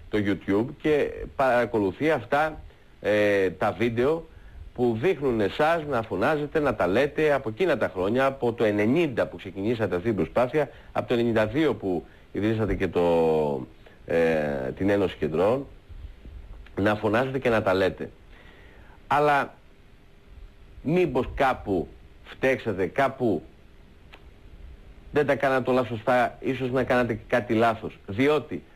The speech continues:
παρά το γεγονός ότι συμφωνεί ο κόσμος με όσα λέτε, δεν καταφέρατε ποτέ να μπείτε στη Βουλή.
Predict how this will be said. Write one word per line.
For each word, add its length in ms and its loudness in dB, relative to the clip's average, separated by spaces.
παρά 300 2
το 80 -2
γεγονός 480 2
ότι 160 -4
συμφωνεί 760 2
ο 120 0
κόσμος 460 0
με 80 2
όσα 260 2
λέτε, 420 0
δεν 320 2
καταφέρατε 640 0
ποτέ 300 -2
να 120 0
μπείτε 300 -2
στη 160 -6
Βουλή. 360 -4